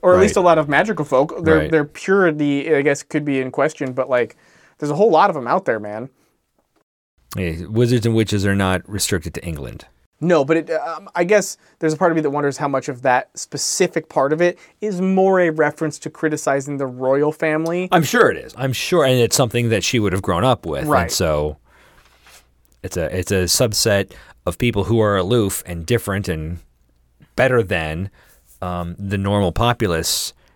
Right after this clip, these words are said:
Speaker 2: She might have been drawing on that even subconsciously.
Speaker 1: Yeah. Uh, totally.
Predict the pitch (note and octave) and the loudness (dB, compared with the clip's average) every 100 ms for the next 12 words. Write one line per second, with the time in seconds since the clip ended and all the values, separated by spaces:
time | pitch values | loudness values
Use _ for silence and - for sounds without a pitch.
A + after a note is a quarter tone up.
0 | _ - G#2+ F#2+ F2+ F2+ F#2+ E2+ E2+ F2 | _ -8 -2 -2 -2 -2 -2 -4 -4 -4
1 | E2+ F2 F2 - F2 F2 - - - - | -4 -6 -8 -8 -8 -8 -8 -10 -12 -18
2 | _ D3 B2+ A2 _ _ _ _ _ _ | _ -2 -2 -2 _ _ _ _ _ _
3 | _ _ - A2 G#2+ - _ _ - C3 | _ _ -10 -8 -8 -12 _ _ -8 -6
4 | C3 A2 | -4 -8